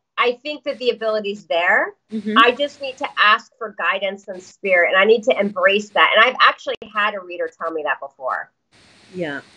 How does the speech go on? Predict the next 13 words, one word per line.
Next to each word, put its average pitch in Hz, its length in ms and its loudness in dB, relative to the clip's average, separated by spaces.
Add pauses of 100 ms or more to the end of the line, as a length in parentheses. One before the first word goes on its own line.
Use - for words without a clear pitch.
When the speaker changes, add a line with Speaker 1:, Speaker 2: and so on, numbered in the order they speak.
(100)
Speaker 2:
Let's 214 280 -6
see. - 460 -4
There's, 202 600 -2
um, 196 300 -6 (280)
Margaret 269 400 0
says, 220 220 0
"I 202 100 4
feel 277 300 0
connection 220 640 -4
to - 140 -8
source 196 720 0
is 175 300 -6
key." 175 480 -4